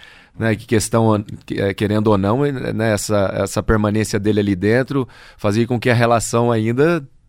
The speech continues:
tivesse assim, na, na, naquele, meu, precisamos do resultado, precisamos crescer, precisamos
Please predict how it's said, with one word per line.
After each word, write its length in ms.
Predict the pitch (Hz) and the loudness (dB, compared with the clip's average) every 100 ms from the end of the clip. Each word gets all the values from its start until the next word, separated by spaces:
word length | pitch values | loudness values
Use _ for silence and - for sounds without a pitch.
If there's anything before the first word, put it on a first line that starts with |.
| _ | _
tivesse 520 | - 120 107 113 139 151 | -8 -4 2 2 4 0
assim, 300 | - 127 117 | -2 -2 0
na, 140 | 110 | -2
na, 300 | 110 117 110 | -4 -4 -2
naquele, 520 | 113 107 - 120 110 | -2 -2 0 2 2
meu, 200 | 107 110 | 2 2
precisamos 360 | 98 - 104 107 | 0 -4 -2 0
do 60 | 113 | 0
resultado, 540 | 127 151 - 131 120 | 0 -2 2 2 2
precisamos 320 | - 107 117 | -4 -4 -4
crescer, 400 | 117 131 - 127 | -2 -2 0 -2
precisamos 520 | - 107 104 117 123 | -2 -6 -4 -4 -4